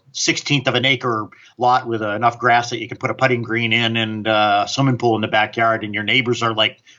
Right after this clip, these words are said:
right there, um, is really not a very fulfilling life. You know, I mean, everybody, I, I, I go into the city more and more, and when I'm in there, I'm just going, "I am so glad I'm not part of this rat race anymore." It's,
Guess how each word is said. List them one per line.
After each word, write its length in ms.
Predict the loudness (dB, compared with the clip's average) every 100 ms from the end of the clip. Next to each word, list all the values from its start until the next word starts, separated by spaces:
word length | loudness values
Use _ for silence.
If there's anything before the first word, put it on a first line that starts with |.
| _
right 280 | -4 -2 0
there, 360 | 0 2 0 -8 _ -20 _ 0
um, 400 | 2 0 -4 -16
is 380 | -18 -12 -6 -4
really 240 | -2 0 2
not 160 | 2
a 40 | 2
very 400 | 2 2 0 -2 _ _ _ _ _ _ _ _ _
fulfilling 440 | -2 2 2 2
life. 460 | 2 2 -2 -8 -20
You 120 | -12
know, 80 | -4
I 240 | -4 -4
mean, 200 | -4 -2
everybody, 480 | 2 2 2 2 0 -12 -20 _
I, 80 | -2
I, 200 | -2 -6 -10 -14 -12 -4
I 220 | -4 -4 _ _ -2
go 180 | 2 2
into 120 | 2
the 60 |
city 320 | 0 0 2 2
more 220 | 2 2
and 80 | 2
more, 400 | 2 2 0 0
and 200 | 0 2
when 120 | 2
I'm 100 | 2
in 100 | 2
there, 160 | 2
I'm 80 | 2
just 160 | 0 0
going, 300 | 2 2 2
"I 140 | 0
am 160 | 0 -2
so 200 | 0 0
glad 240 | 2 0
I'm 60 | 2
not 180 | -2 0
part 180 | -2
of 60 | -2
this 160 | -6 -2
rat 220 | -2 -2
race 240 | -8 -8
anymore." 400 | -12 -8 -6 -2
It's, 220 | -4 -6